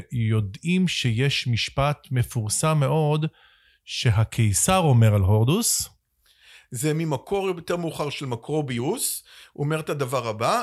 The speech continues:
Speaker 2: "עדיף להיות חזיר בבית הורדוס מאשר בנו." למה? כי הורדוס היה יהודי, ויהודים לא אוכלים חזירים, לעומת זאת, את בניו הוא כן, אה, רצח. אני רק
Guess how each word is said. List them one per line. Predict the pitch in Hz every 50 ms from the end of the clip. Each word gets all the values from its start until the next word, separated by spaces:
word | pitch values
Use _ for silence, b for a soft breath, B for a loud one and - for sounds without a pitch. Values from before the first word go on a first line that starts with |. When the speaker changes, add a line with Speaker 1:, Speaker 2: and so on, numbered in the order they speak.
| - -
Speaker 2:
"עדיף | - 135 143 127 190 220 214 - - -
להיות | 190 180 175 170 156 143 127 - - _ _ -
חזיר | - - 151 139 123 117 135 156 180 190 151 123 110 - -
בבית | - 131 131 127 127 127 127 -
הורדוס | 135 170 190 220 269 285 277 -
מאשר | - 151 147 135 - 185 180 165
בנו." | 156 170 175 190 190 180 185 _ b b b b b b b b b -
למה? | 147 131 127 131 131 135 175 214 - _ _ - _ _ _ _ - -
כי | - 180 190 190 175 151 - -
הורדוס | - 170 175 170 165 151 - -
היה | 160 143 135
יהודי, | 135 123 123 123 127 123 175 226 226
ויהודים | 170 131 139 147 147 143 139 131 143 190 185 156 131 127 127
לא | 135 143
אוכלים | 151 147 - 175 160 139
חזירים, | - 151 135 113 135 123 143 170 214 254 285 B B B B B B
לעומת | - 147 147 160 208 254 277 240
זאת, | 240 240 240 - -
את | 180 160
בניו | 147 165 165 208 226 226 226
הוא | 226 220
כן, | - 240 233 220 214
אה, | 214 214 208 202 196 202 - -
רצח. | 160 175 185 185 - 190 175 170 - - - B B B B B B B B B -
אני | 160 170 165
רק | 165 190 208 208 - - -